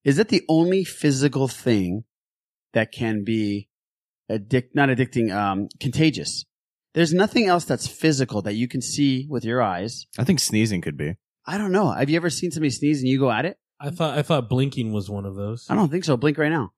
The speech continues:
Speaker 3: No, no, no. I think, <clears throat> oh, I know what it is. It's like if you blink once, you can't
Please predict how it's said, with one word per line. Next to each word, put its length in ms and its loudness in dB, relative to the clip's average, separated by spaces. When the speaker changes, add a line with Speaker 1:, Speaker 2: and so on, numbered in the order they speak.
Speaker 3:
No, 200 2
no, 60 2
no. 120 0
I 100 0
think, 320 -4
<clears throat> 40 -6
oh, 340 2
I 120 2
know 100 -2
what 100 -2
it 80 -4
is. 220 -4
It's 200 -8
like 240 -2
if 160 -4
you 140 0
blink 300 2
once, 360 2
you 100 -6
can't 300 -4